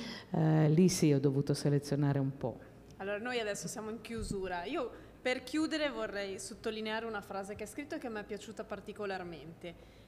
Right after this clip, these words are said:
Speaker 2: Ed è tratta in un momento del, in cui la madre è a Parigi, Virginia, con la figlia e le chiede se è felice.
Speaker 1: Eh, sì.
Speaker 2: Chiede alla figlia se è felice.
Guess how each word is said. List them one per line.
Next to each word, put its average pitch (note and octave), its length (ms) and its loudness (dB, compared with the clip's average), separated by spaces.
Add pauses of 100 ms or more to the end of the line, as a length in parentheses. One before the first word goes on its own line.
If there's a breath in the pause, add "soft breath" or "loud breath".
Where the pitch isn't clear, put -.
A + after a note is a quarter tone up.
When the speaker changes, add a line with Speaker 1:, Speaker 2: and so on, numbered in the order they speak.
(100)
Speaker 2:
Ed B3+ 180 -4
è C4+ 600 2 (240)
tratta B3+ 320 0
in A3 420 -6
un A#3 100 -2
momento B3+ 400 -2
del, A3+ 260 -2 (480)
in G#3 80 -8
cui A3 180 -4
la G#3 140 0
madre A#3+ 720 -2 (100)
è - 80 -4
a A3+ 120 0
Parigi, A#3+ 760 -4 (380)
Virginia, G#3+ 720 -4
con G#3+ 160 -6
la G3 100 -2
figlia B3 500 -4
e B3+ 120 -4
le B3 120 -2
chiede B3 360 -2
se A#3+ 220 -6
è A3+ 260 4
felice. G3 720 -4
Speaker 1:
Eh, D3+ 40 2
sì. - 140 -10
Speaker 2:
Chiede A#3+ 160 4
alla B3+ 120 4
figlia C#4 260 -4
se B3+ 160 -2
è A3 40 -4
felice. F#3+ 720 -8